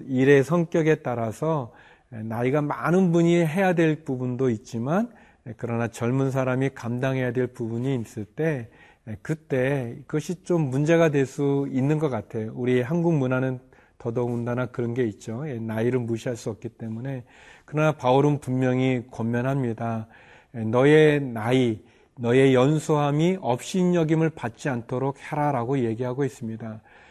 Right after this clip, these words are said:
내가 지도자가 되어졌다면 내가 나이가 많아서 지도자가 된 것이 아니지 않습니까? 하나님이 나를 세우셨기 때문에, 그래서 지도자는 무릇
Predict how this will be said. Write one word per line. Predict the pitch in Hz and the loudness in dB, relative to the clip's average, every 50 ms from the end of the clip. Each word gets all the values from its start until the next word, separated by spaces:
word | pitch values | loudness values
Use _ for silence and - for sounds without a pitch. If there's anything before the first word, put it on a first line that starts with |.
| - - _ _ | -20 -20 _ _
내가 | - 123 123 127 135 131 | -4 0 2 4 4 2
지도자가 | - - - 139 147 151 151 160 151 156 151 | 2 0 0 2 4 4 6 4 4 4 2
되어졌다면 | 139 139 127 123 120 120 117 110 - - 117 110 113 127 147 165 165 139 120 113 - - - - - - _ | 2 0 0 0 0 0 -2 -4 -4 -6 -6 -6 -4 -2 -2 0 -2 -2 -4 -6 -12 -16 -20 -20 -20 -16 _
내가 | - 131 127 139 139 | -6 -2 0 0 0
나이가 | 135 127 120 110 98 - 113 135 151 180 190 196 196 190 185 | 0 0 -2 -2 -2 0 2 4 6 6 6 6 6 6 4
많아서 | 180 165 135 107 117 143 170 180 160 202 190 | 4 2 2 2 2 2 2 2 2 2 0
지도자가 | - - 147 131 143 139 151 147 151 147 | 0 -2 -2 -2 0 2 2 2 2 0
된 | 139 131 117 120 117 | 0 -2 -2 -2 -2
것이 | 120 117 113 - 135 131 131 135 135 147 - - _ _ _ _ _ - | -4 -4 -4 -2 -2 0 0 0 0 -2 -6 -12 _ _ _ _ _ -12
아니지 | - 117 120 131 131 127 156 | -8 -4 -4 -4 -2 0 0
않습니까? | 139 117 110 - 123 113 110 110 - - - 120 139 165 - _ _ _ - - - _ | 0 -2 -4 -8 -10 -10 -10 -10 -12 -12 -10 -10 -10 -10 -12 _ _ _ -20 -20 -20 _
하나님이 | - - - - 147 147 143 143 143 | -8 -4 0 2 2 4 4 4 2
나를 | 135 123 113 117 127 131 127 123 | 2 2 2 2 2 2 2 0
세우셨기 | - - 190 196 196 180 - 185 156 - 175 170 165 - - | 0 0 2 2 2 2 2 -2 -2 0 0 0 0 -2 -6
때문에, | - 123 113 110 110 113 113 131 156 165 147 120 113 - - - - - _ | -6 -6 -4 -4 -4 -6 -4 -2 -2 -2 -2 -4 -6 -12 -18 -20 -20 -20 _
그래서 | - - 143 139 160 160 | -6 -2 0 2 2 0
지도자는 | 160 - - 139 156 165 156 165 160 160 165 165 156 123 | 0 0 0 2 2 4 4 4 4 4 2 2 0 0
무릇 | 113 117 117 139 160 180 165 127 120 | 0 0 0 2 2 2 0 -2 -4